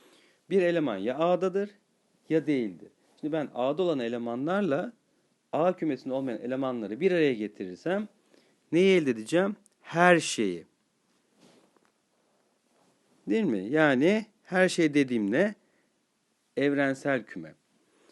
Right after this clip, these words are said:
Zaten Venn şemasıyla da bunu hemen hızlı gösterirsek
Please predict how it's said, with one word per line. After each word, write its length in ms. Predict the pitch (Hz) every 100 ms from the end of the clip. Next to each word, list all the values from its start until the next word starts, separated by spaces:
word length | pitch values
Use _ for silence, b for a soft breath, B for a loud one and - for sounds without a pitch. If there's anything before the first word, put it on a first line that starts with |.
| b b b _ _ _ _
Zaten 480 | 175 175 180 175 - _ _ _ _ _ _ _ _ _ _
Venn 180 | 180 165
şemasıyla 560 | 156 156 147 143 151 147
da 120 | 143
bunu 280 | 147 143 139 _ _ _ _ _ _ _ _ -
hemen 240 | 135 127
hızlı 260 | 131 120 123
gösterirsek 920 | 120 117 139 123 95 - 120 139